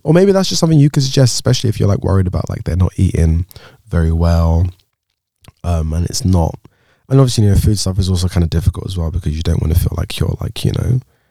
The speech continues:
forcing people <laughs> to eat kind of thing. But, um, that might be just a nice thing, just be like, "Look,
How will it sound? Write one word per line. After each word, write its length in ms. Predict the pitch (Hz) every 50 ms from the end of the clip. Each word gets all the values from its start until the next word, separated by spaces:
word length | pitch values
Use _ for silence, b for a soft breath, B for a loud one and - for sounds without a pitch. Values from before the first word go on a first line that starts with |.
| _ _ _ _ _ _
forcing 420 | - - - 90 87 90 - 85 82
people 220 | 92 87 85 90
<laughs> 60 | -
to 160 | 101 98 101
eat 120 | 123 107 -
kind 160 | - 98 85
of 80 | 80 73
thing. 340 | - - 82 85 87 85 -
But, 160 | - 80 -
um, 340 | - 87 92 87 87 85 85 b b b b b
that 140 | - - -
might 220 | 175 160 - - 101
be 80 | 101
just 220 | 92 - - - -
a 40 |
nice 220 | 78 85 87 87 -
thing, 160 | - 87 90
just 160 | - - -
be 80 | - -
like, 180 | - - -
"Look, 340 | - - - - - B B